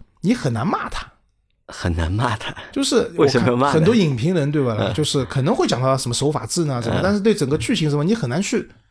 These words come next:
Speaker 1: 说它不好。就不像唐探，唐探，我觉得唐探是被水军拉低分数的。就我们年初去看完唐探，对吧？然后看评分，我们有个习惯是我们在看电影之前基本上不看评分，因为你看了豆瓣的评分以后，你会有个先入为主的印象，啊，觉得这个是一部烂电影，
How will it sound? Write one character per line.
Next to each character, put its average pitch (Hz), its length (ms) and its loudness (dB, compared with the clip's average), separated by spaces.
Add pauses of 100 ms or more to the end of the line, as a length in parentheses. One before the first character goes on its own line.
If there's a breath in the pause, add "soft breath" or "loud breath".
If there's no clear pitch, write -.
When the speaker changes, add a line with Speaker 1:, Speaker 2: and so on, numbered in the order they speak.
(100)
Speaker 1:
说 196 160 0
它 202 80 2
不 220 140 -2
好。 - 260 -8 (380 soft breath)
就 220 100 2
不 208 100 0
像 277 140 2
唐 151 260 -2
探， 196 200 0
唐 160 240 0
探， 262 280 0 (360 loud breath)
我 151 100 2
觉 262 80 4
得 - 60 -4
唐 170 200 2
探 302 140 4
是 - 120 -2
被 214 120 4
水 110 220 -2
军 180 160 2
拉 180 160 2
低 143 120 0
分 127 160 0
数 120 160 -2
的。 - 80 -6 (720 loud breath)
就 202 120 2
我 180 120 4
们 185 80 2
年 175 160 4
初 233 160 4
去 233 120 0
看 196 160 2
完 151 100 2
唐 120 180 -4
探， 131 160 -2
对 113 120 -2
吧？ 104 80 -2
然 113 120 -4
后 131 120 -2
看 135 340 -2 (240)
评 123 180 -2
分， 139 240 -2 (140)
我 147 140 2
们 220 100 4
有 269 80 4
个 175 80 4
习 147 160 0
惯 160 100 2
是 156 140 0
我 120 140 2
们 131 100 0
在 208 100 0
看 240 220 -2
电 233 160 0
影 117 100 0
之 135 140 -4
前 110 300 -2
基 175 120 -4
本 156 120 0
上 113 120 0
不 - 80 -10
看 233 200 -2
评 113 160 -4
分， 117 180 -12 (420 soft breath)
因 208 120 4
为 214 80 6
你 151 80 2
看 226 200 2
了 190 140 4
豆 202 160 2
瓣 175 140 2
的 156 40 2
评 139 200 0
分 160 120 0
以 131 120 0
后， 135 120 -4
你 123 120 0
会 165 160 0
有 131 120 2
个 131 120 -2
先 208 200 0
入 196 140 2
为 135 100 2
主 147 160 -4
的 113 80 -2
印 135 140 0
象， 113 160 -4
啊， 117 80 -4
觉 127 100 -4
得 127 60 -4
这 147 80 0
个 135 80 0
是 139 140 -2
一 - 20 -8
部 139 80 -4
烂 160 180 0
电 117 160 -4
影， 107 80 -12